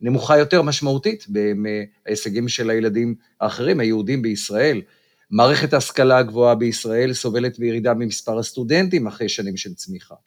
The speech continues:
אה, אנחנו רואים צמיחה לנפש, שהיא גם בעייתית, כי כמות הילודה בישראל, פרופיל הילודה בישראל חריג מאוד, מאוד, מאוד,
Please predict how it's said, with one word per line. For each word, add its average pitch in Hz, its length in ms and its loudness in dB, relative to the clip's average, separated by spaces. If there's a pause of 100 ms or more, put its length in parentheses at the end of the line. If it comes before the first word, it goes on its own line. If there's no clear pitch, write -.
(240)
אה, 110 300 2
אנחנו 120 200 -2
רואים 143 180 2
צמיחה 139 380 0
לנפש, 131 720 -4
שהיא 110 360 -4
גם 151 200 4
בעייתית, 139 460 2
כי 110 280 -6 (340)
כמות 135 300 2
הילודה 131 580 4
בישראל, 123 560 0
פרופיל 151 380 0
הילודה 120 520 2
בישראל 143 460 -2
חריג 131 520 2
מאוד, 123 540 0
מאוד, 123 460 -4
מאוד, 131 420 -2